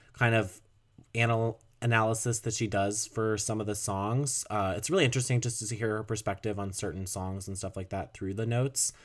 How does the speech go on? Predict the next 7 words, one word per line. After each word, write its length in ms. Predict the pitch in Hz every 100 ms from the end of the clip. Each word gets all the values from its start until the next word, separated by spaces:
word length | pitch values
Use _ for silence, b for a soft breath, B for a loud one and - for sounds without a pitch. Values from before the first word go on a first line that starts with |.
| b b -
Um, 520 | 110 101 92 90 87 b b
and 140 | 156
she 120 | -
won 300 | 175 190 233
a 80 | 170
Grammy, 420 | 131 165 220 151
actually, 560 | 107 104 120 110 110